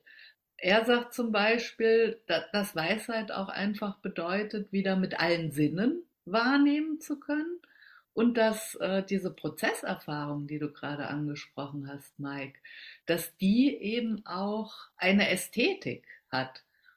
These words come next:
Und mi-, mich hat das sehr bewegt, so von ihm zu hören, wie er zum Beispiel durch so Methoden wie systemische Aufstellung wirklich diese Sinne schärft, dass, äh, in Systemen und Strukturen auch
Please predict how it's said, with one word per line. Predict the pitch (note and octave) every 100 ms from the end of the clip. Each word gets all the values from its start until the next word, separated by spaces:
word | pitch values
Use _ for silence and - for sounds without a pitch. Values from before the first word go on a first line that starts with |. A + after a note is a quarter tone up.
| -
Und | F#3 F#3 - -
mi-, | G#3 G#3
mich | G#3+ A#3+
hat | C4+ D4
das | C#4
sehr | B3 C4
bewegt, | B3 G3+ B3 F4+ _
so | F3 D#3+
von | F#3 F3+
ihm | F#3+ G3+
zu | - F#3
hören, | E3+ F3+ G#3 B3 B3+ B3+ C4 - - -
wie |
er | A3+ A3+
zum | A3 G3
Beispiel | F#3+ G#3+ A3 - G#3+ G#3+ A3 G#3+
durch | G3 G#3 G#3
so | - G3
Methoden | G3 F#3+ F#3 G3+ C4 C4 A#3
wie | A3
systemische | A3 G#3 - A3 A3 G3+ F#3
Aufstellung | F3 A#3 C#4+ - - C#3+ C#3+ C#3 B2+ C3 C3 - - -
wirklich | G3 A3+ B3+ G3+
diese | A3 G#3+ G3+
Sinne | D#3+ D#3 G3 C#4+
schärft, | D4 - B3+ C#4 D#4 D#4 - - -
dass, | G3+ A3 - - -
äh, | F#3+ G#3 G#3+ A3 A3 _ _ _ _ _ _ _ _ -
in | A3 G#3
Systemen | G3 - - G3+ B3 C#4 C#4 C4
und | - G#3+
Strukturen | - - G#3 - G3+ A3+ C4 C4+ B3
auch | F#3+ G#3+ A#3 -